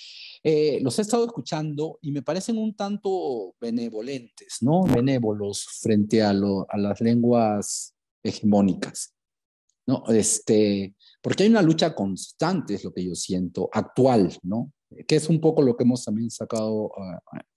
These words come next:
a la luz en, a lo largo de estos encuentros, ¿no? Eh, en el sentido de que no es que hubo hace un tiempo una conquista,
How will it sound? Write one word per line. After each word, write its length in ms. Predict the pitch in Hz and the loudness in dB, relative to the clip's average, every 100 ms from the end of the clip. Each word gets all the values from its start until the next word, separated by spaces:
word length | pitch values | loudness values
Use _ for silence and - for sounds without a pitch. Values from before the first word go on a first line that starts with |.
| _ - _ - | _ -20 _ -14
a 60 | - | -2
la 120 | 110 | 4
luz 580 | 123 151 160 156 - - _ - | 4 6 4 2 -4 -14 _ -8
en, 540 | 110 107 101 98 92 - | -4 -2 -2 -4 -6 -6
a 80 | |
lo 100 | 98 | -4
largo 320 | 107 123 135 120 | 0 2 4 2
de 80 | |
estos 220 | 117 127 113 | 2 -4 -6
encuentros, 760 | 104 151 123 95 92 104 - _ _ _ _ _ - | -4 0 0 -2 -6 -12 -14 _ _ _ _ _ -2
¿no? 380 | 135 175 - - | 0 0 -4 0
Eh, 440 | 127 120 117 113 | 2 4 4 2
en 120 | 120 | 4
el 60 | 120 | 4
sentido 480 | 123 117 175 170 175 | 6 4 4 4 6
de 140 | 143 | 4
que 180 | - 120 | 4 4
no 340 | 117 147 180 | 6 4 2
es 200 | 175 170 | -2 -4
que 160 | - 151 | -2 0
hubo 500 | 143 180 180 160 151 | 2 2 0 0 -2
hace 240 | 143 - | -2 -10
un 100 | 147 | -12
tiempo 600 | 143 139 143 139 131 127 | -8 -6 -4 -6 -6 -6
una 280 | 127 120 120 | -6 -4 -6
conquista, 800 | 120 104 - 120 - 117 110 - | -8 -10 0 0 2 -2 -4 -6